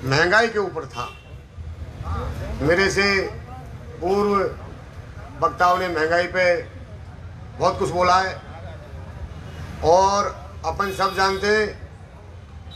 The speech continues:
कि महंगाई किस तरह पे पहुंच चुकी है। मोदी जी जब आए थे, जब क्या भाव था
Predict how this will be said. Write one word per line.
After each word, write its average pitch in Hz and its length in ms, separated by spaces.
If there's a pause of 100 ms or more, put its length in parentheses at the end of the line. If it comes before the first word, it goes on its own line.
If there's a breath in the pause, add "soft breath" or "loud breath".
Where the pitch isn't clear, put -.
(180)
कि 175 120
महंगाई 190 560 (400)
किस 208 180
तरह 208 160
पे 202 140
पहुंच 185 260
चुकी 151 220
है। 127 120 (1200)
मोदी 196 340
जी 220 180
जब 208 200
आए 196 220
थे, 214 320 (1160)
जब 190 200 (260)
क्या 185 160
भाव 185 240
था 196 180